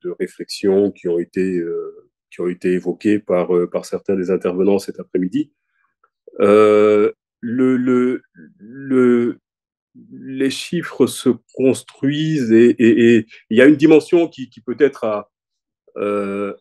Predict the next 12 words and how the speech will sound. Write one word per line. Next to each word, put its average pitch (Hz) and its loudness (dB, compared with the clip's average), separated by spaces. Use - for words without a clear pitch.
euh, 104 -6
mériterait 117 -2
d'être 117 -2
davantage 123 -2
soulignée, 139 2
c'est 117 -8
que, 117 -2
euh, 101 0
les 110 -4
statistiques - -4
se - -6
construisent, 139 0